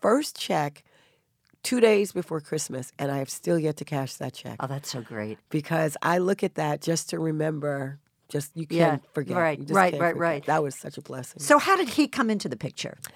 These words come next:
Speaker 2: Ray?
Speaker 1: How did Ray come into the picture? Ray and I always knew of each other from in passing and being the music industry. There's a philosophy that there's the us and the thems. And the musicians are the us's,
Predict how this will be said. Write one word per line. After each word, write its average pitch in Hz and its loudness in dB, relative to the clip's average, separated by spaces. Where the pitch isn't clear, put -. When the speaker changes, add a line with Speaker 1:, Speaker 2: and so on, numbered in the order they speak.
Speaker 2:
Ray? 120 -2
Speaker 1:
How 311 2
did 494 0
Ray 180 4
come 165 0
into 160 -2
the 151 -2
picture? 170 0
Ray 220 2
and 302 0
I 190 4
always 175 0
knew 160 2
of 147 -4
each 151 -4
other 143 -2
from 139 -4
in 208 8
passing 160 -2
and 151 -4
being 147 0
the 147 0
music 147 -2
industry. 143 -2
There's 196 4
a 277 4
philosophy 147 0
that 156 0
there's 156 2
the - -6
us - 2
and 160 2
the 156 2
thems. 107 -6
And 147 2
the 151 4
musicians 214 0
are 165 2
the 156 -2
us's, 127 -2